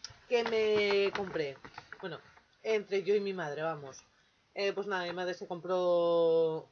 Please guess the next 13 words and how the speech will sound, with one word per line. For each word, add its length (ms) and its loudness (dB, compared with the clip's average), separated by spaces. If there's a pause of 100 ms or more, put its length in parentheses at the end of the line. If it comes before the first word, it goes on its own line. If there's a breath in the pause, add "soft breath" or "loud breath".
(140)
a 100 -10
ver 140 -10
si 200 -18
se 160 -16
ve. 160 -10 (2250)
Ay, 500 -6 (520)
la 280 0
crema 1400 -2
de 680 0
Garnier 360 -4
de 640 2
día 640 -2
antiarrugas, 720 -2